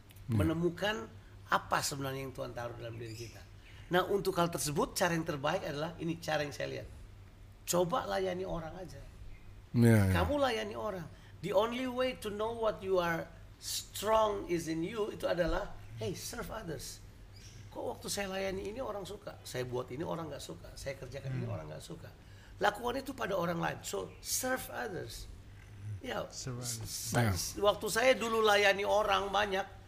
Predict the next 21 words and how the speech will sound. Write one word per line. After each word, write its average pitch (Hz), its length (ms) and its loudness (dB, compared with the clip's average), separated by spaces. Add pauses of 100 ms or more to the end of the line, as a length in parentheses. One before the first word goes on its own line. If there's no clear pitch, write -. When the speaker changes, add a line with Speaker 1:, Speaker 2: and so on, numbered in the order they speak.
(240)
Speaker 2:
saya - 280 0
pikir 233 240 -6
apa - 200 4
untungnya 170 400 4
buat 160 200 2
saya. 202 220 -4
Tapi 190 260 -8
kemudian 269 380 2
saya 254 220 0
tahu, 254 420 2 (520)
I 175 200 4
know 247 240 4
my 208 160 0
strong 170 400 0
point. 135 300 -4 (680)
Waktu 151 300 0
kita 151 160 2
tahu 143 240 2
strong 139 360 2
point 127 260 0
kita, 170 500 -4